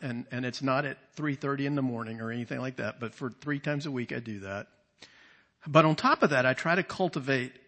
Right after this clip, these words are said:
uh, a, um, an awareness, uh, as this text says,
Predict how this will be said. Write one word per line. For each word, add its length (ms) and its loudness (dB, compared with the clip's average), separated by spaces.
uh, 260 0
a, 460 -2
um, 480 -4
an 120 0
awareness, 960 2
uh, 160 -6
as 240 -2
this 220 2
text 440 -8
says, 520 -8